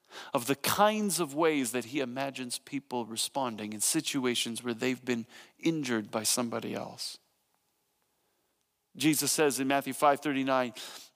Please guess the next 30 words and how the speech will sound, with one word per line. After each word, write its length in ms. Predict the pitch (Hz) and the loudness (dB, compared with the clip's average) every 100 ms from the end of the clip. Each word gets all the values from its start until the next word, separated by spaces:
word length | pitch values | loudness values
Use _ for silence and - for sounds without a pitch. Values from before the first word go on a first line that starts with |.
| - | -4
"If 140 | 156 | 6
anyone 340 | 220 262 262 214 | 6 8 4 4
slaps 640 | - - 226 240 240 - | 4 6 8 8 8 0
you 140 | 233 208 | 4 6
on 140 | 190 | 6
the 100 | 175 | 2
right 340 | 156 175 175 - | 6 6 4 0
cheek, 520 | - 185 120 - - - _ _ _ _ _ _ _ _ _ | -4 -2 -6 -10 -18 -20 _ _ _ _ _ _ _ _ _
turn 320 | - 240 269 254 | 2 4 4 4
to 140 | 202 | 2
them 220 | 170 165 | 2 2
the 120 | 165 | 4
other 180 | 190 180 | 4 4
cheek 340 | 180 - 160 - - | -2 -4 -4 -6 -6
also." 400 | 175 160 - 98 - _ _ _ _ _ _ _ _ _ _ _ _ _ _ _ _ _ _ - | -6 -4 -8 -12 -16 _ _ _ _ _ _ _ _ _ _ _ _ _ _ _ _ _ _ -2
It's 100 | 277 | 0
interesting 400 | 254 202 190 160 | 2 2 4 4
that 80 | |
Jesus 480 | 143 165 165 156 - - - - - _ _ _ _ _ | 4 4 4 2 0 -4 -18 -20 -20 _ _ _ _ _
makes 260 | 160 160 - | 0 2 2
a 60 | 139 | -2
point 420 | - 240 202 165 | 0 2 2 0
of, 220 | 139 139 | -2 -6
of 260 | - 139 151 | -2 0 2
noting 360 | 196 185 160 | 4 4 2
that 120 | 160 | 0
it's 200 | 147 - | -2 -2
the 120 | - 151 | 0 -2
right 400 | 170 240 214 - | 2 2 2 -4
cheek 520 | - 123 107 - | -4 -4 -8 -16